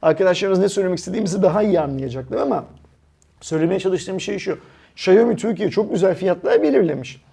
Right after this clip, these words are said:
Bu fiyatlardan satış yapabilecek mi? Çünkü bak mesela ben lansmandan sonraki gün, yani dün, bu lansman değerlendirme videosu yüzünden, e, Xiaomi ekosistemindeki birçok dostumdan,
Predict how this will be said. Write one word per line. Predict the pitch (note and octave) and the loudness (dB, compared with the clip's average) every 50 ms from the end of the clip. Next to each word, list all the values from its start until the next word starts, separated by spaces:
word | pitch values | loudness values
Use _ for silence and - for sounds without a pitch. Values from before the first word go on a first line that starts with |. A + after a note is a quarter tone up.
| _ _ _ _ _ - E3+ | _ _ _ _ _ 0 2
Bu | F#3+ A#3+ | 4 4
fiyatlardan | A3+ - C4+ B3 A3 G#3+ G#3+ - - A3 G#3 G3+ G#3 B3+ C#3+ D#3+ - - - _ _ _ _ _ _ | 4 2 2 2 2 2 2 0 2 2 4 4 2 2 0 -2 -4 -4 -8 _ _ _ _ _ _
satış | - - F#3 E3 A3+ G#3+ - - | -8 -6 -6 -2 -2 -2 0 0
yapabilecek | A3+ D#3 G#3 F#3+ F#3+ G3+ G3+ G3 D#3 G#3 - | 0 0 0 0 2 2 2 2 2 -2 -4
mi? | G#3 D3+ | -4 -6
Çünkü | - E3 E3+ E3+ F#3+ | -6 -4 -4 -2 -2
bak | G#3+ C#4+ C#4+ | -2 -4 -4
mesela | A3 - - E3+ C#3 B2 A#2+ C3 - _ _ _ _ _ _ _ _ _ _ _ _ _ _ _ - | -6 -4 -4 -4 -4 -4 -6 -10 -18 _ _ _ _ _ _ _ _ _ _ _ _ _ _ _ -8
ben | E3 D3 C3+ E3 F3 F3+ F3+ | -2 2 4 4 4 4 2
lansmandan | E3 D#3+ D#3+ D#3 D#3+ F3 E3+ F3 F3+ G#3 G#3+ | 2 2 0 -2 -2 -2 -2 0 0 0 -2
sonraki | G#3 - F3+ E3 F3+ F3+ F#3 G#3 | -2 -2 -4 -4 -4 -4 -4 -2
gün, | F3+ E3 | -2 -2
yani | C#3 C3 C#3+ D3 D3+ D3+ C#3+ C3+ | -2 -4 -4 -4 -4 -4 -2 -2
dün, | C3 E3+ F#3 F3+ G3 A#3+ A4+ - - - _ _ _ _ _ _ _ _ _ _ _ - D3+ | 2 2 2 4 2 0 -2 -6 -14 -20 _ _ _ _ _ _ _ _ _ _ _ -2 4
bu | E3 F3+ | 4 4
lansman | F#3 E3 D#3 D#3+ D#3 - G#3+ B3 A#3+ G3 | 6 4 2 0 -2 -2 -2 0 0 2
değerlendirme | F#3 F3+ F3+ F#3 F3+ F3 F3 F3+ F#3 G3 F#3+ G#3 G3+ | 2 0 0 0 0 0 0 2 2 2 4 4 2
videosu | F#3+ G3+ F3+ F3 F#3 F3 - G#3+ A3+ | 2 2 2 2 2 0 0 0 2
yüzünden, | G3+ E3+ B2 B2+ C3 B2+ A#2+ A#2+ C3 E3 G#3 B3+ D4+ E4+ - _ _ _ _ _ _ _ _ _ - | 2 2 2 0 -4 -4 -2 -2 -2 -4 -4 -6 -8 -10 -14 _ _ _ _ _ _ _ _ _ -4
e, | - D#3 D#3 D3+ D#3 D#3 D#3 D3+ D#3 | 0 0 2 2 2 0 0 0 -2
Xiaomi | C#3 - - - F3+ E3+ F3 G3+ A#3 C4 B3+ A3+ | -2 -4 -4 2 4 6 8 8 8 8 6 4
ekosistemindeki | G3+ F3+ E3+ F3 F#3+ E3+ - E3 - - - E3+ D#3+ D#3 D#3+ D#3 D3+ D#3 D#3 - G#3+ G3 | 4 2 2 0 -2 -4 -4 -6 -8 -4 -2 -2 -2 0 -2 -2 -4 -4 -4 -2 -2 -2
birçok | G3+ G3 - - G3 D#3+ D3+ D3 | -2 0 2 2 2 2 2 0
dostumdan, | D3+ D3 D3 - - - C#3+ C#3 C#3 B2+ C3+ D3+ F#3 C4+ E4+ F4+ | 0 0 0 -2 -6 -4 -2 -2 0 0 0 0 0 0 -2 -4